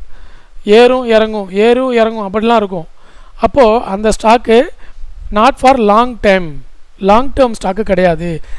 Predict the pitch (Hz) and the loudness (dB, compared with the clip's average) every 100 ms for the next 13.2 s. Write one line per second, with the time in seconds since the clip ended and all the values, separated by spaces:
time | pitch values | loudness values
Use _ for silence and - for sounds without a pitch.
0 | - 220 254 294 254 277 294 277 254 - | -4 4 4 4 2 4 4 4 0 2
1 | 220 202 202 185 170 180 160 - - - | 0 0 0 2 0 -2 -6 -10 -20 -6
2 | 196 220 262 269 320 214 208 220 190 196 | 4 6 6 2 0 -2 0 2 2 0
3 | 185 180 160 - - - - - 220 240 | -2 -6 -8 -14 -20 -20 -20 -8 2 2
4 | 294 254 240 254 214 214 220 202 226 247 | 4 0 0 0 0 0 -2 2 2 2
5 | 220 220 220 202 214 190 165 156 151 - | 0 -4 -8 -6 -6 -8 -8 -8 -10 -18
6 | - - - - - - - - - - | -16 -14 -14 -16 -18 -14 -14 -14 -20 -20
7 | - _ - - 269 285 233 170 185 170 | -20 _ -20 -8 -4 -2 -2 -2 -2 -4
8 | - - - - 185 196 180 185 285 269 | -6 -18 -20 -8 -6 -4 -2 2 4 6
9 | 254 294 262 233 208 202 220 233 240 226 | 4 2 -2 -4 -8 -2 2 2 2 -2
10 | 208 180 220 269 233 185 170 165 165 - | -4 -2 -2 -2 -4 -4 -8 -8 -8 -10
11 | - - - - - 185 175 175 196 277 | -16 -14 -14 -12 -8 -4 -2 -2 -4 -4
12 | 294 262 220 202 202 196 196 233 233 208 | -4 0 0 2 0 -2 -4 -4 -4 -4
13 | 190 214 | -4 -4